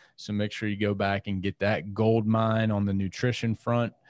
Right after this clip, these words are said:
Um, leave us a review on Apple. We appreciate that. Make sure you're subscribed on YouTube for the video version. I've given up on voicemails, so I'm not even,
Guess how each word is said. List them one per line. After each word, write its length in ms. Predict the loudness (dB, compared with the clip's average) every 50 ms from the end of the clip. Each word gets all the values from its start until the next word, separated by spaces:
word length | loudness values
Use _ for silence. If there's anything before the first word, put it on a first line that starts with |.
| -20 _ _ _ _ _ _ -8
Um, 580 | -4 -2 0 0 0 0 0 0 0 0 0 0
leave 200 | 0 0 2 2
us 160 | 0 0 0
a 60 | 2
review 600 | 2 4 4 2 2 2 2 4 6 6 6 6
on 160 | 6 4 2 2
Apple. 460 | 0 0 0 0 -2 -2 -2 0 0
We 140 | 0 0 0
appreciate 680 | -2 -2 -4 -4 -4 -4 -4 -4 -2 -2 -2 -2 -2 0
that. 300 | 0 2 4 2 2 2
Make 140 | 0 -2 -2
sure 160 | -2 -2 -2
you're 80 | -2 -2
subscribed 760 | -4 -6 -12 -12 -14 -14 -6 0 2 2 4 4 2 2 0
on 160 | -2 0 -2
YouTube 840 | -2 2 6 6 6 6 4 2 6 6 8 8 8 8 6 2 -4
for 160 | -4 -2 0
the 80 | 0 0
video 520 | 2 2 2 4 4 4 4 4 4 2
version. 760 | 2 2 4 4 6 6 4 4 2 2 4 4 6 4 4 2 0 _ _ _ _ _ _ _ _ _ _ _ _ _ _ _ _ _ _ _ -20
I've 120 | -20 -12 -6
given 240 | -4 -2 0 0
up 200 | 0 0 -2 -2
on 160 | -4 -4 -4 -4
voicemails, 640 | -4 -4 -4 -4 -6 -6 -4 -4 -2 -4 -4 -6
so 140 | -8 -8 -4
I'm 120 | -4 -2
not 180 | -2 -2 -2 -2
even, 160 | -4 -4 -6